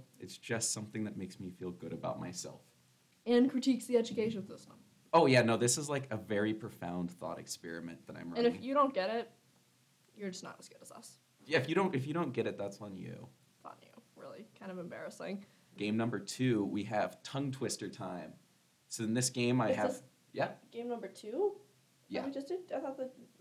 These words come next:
Speaker 2: word guessing game was game number two.
Speaker 1: Oh, um, it's game num-, so, so
Speaker 2: <laughs>
Speaker 1: section two is fun and games, and then there's two games in section two.
Speaker 2: Ah, okay.
Speaker 1: So it's, like,
Speaker 2: Gotcha. I
Speaker 1: two B.
Speaker 2: follow. I follow.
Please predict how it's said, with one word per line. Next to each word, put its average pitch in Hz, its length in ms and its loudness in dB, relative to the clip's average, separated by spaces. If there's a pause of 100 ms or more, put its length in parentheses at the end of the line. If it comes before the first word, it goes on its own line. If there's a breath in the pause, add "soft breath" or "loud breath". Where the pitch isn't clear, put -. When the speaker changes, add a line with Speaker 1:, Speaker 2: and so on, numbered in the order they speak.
Speaker 2:
word 269 220 -6
guessing 196 320 -4
game 202 180 -10
was 196 140 -16
game 196 200 -14
number 196 160 -16
two. - 240 -16 (300)
Speaker 1:
Oh, 120 240 10
um, 113 200 4
it's 120 160 2
game 123 320 4
num-, 120 280 0
so, 131 220 -2
so 120 300 -2
Speaker 2:
<laughs> - 0 -
Speaker 1:
section 127 500 4
two 107 260 -4
is 101 120 -6
fun 110 240 -4
and 104 120 -6
games, 107 540 -6
and 104 160 -8
then 104 80 -6
there's 98 160 -10
two 107 200 -12
games 95 420 -10
in 190 180 -10
section 214 160 0
two. 226 140 4
Speaker 2:
Ah, 269 720 6
okay. 208 240 -4
Speaker 1:
So 131 140 0
it's, 123 100 0
like, 135 120 -2
Speaker 2:
Gotcha. 247 320 4
I - 20 -4
Speaker 1:
two - 200 0
B. - 60 2
Speaker 2:
follow. 190 420 0
I 466 160 2
follow. 185 380 2